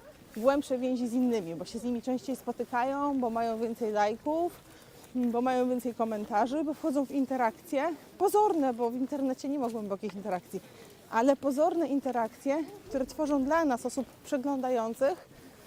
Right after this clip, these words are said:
taki obraz, em, głębokich, bliskich więzi pomiędzy innymi poza nami. Ten, na ten syndrom fomo podobno cierpi w tej chwili dziewięćdziesiąt procent, e, ludności na świecie korzystających z nowych technologii,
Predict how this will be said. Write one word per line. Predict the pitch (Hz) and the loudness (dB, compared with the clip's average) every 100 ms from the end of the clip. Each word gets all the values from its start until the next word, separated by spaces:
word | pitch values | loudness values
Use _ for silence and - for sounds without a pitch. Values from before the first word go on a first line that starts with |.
| - - | -12 -2
taki | 285 - - | -2 -4 -4
obraz, | 277 311 294 302 302 302 - - - | 2 2 4 2 2 0 -4 -12 -2
em, | 269 247 254 - - 196 | 2 4 4 0 -6 8
głębokich, | 294 277 302 302 285 285 - - - - - - - | 10 12 10 10 4 2 -2 -18 -20 -18 -16 -16 -12
bliskich | 202 269 285 285 - 262 233 | -2 2 2 0 -2 -2 -2
więzi | 254 277 269 269 | 2 2 2 2
pomiędzy | 262 277 247 | 2 2 2
innymi | - 254 254 294 294 277 | 2 2 4 4 4 2
poza | - 302 285 | 0 2 2
nami. | 269 170 170 185 - - | 2 0 -4 -12 -18 -6
Ten, | 247 262 | 0 2
na | 269 | 2
ten | 262 277 | 0 0
syndrom | 370 349 302 | 0 0 -2
fomo | 285 311 294 | 0 0 0
podobno | 262 262 247 254 | -2 -4 -2 -2
cierpi | 247 262 240 254 | -2 -2 -4 -6
w | |
tej | - 240 | -6 -6
chwili | - 240 233 - - - | -6 -8 -8 -14 -20 -6
dziewięćdziesiąt | 226 254 262 254 262 247 - | -2 0 0 0 -2 -4 -2
procent, | 233 247 277 240 - - 240 - - - - | -2 0 2 0 -2 -12 -12 -14 -20 -20 -4
e, | 233 220 226 226 226 220 | 0 2 0 -2 -2 -2
ludności | 247 269 247 180 - - 180 156 - | 0 2 2 0 -2 -8 -10 -10 -8
na | 208 | -8
świecie | - 285 285 | -6 -6 -4
korzystających | 262 247 233 - 233 254 262 | -2 -2 -2 -2 0 0 0
z | |
nowych | 247 233 226 | 0 -2 -6
technologii, | 240 240 226 269 285 | -8 -6 -2 -2 -2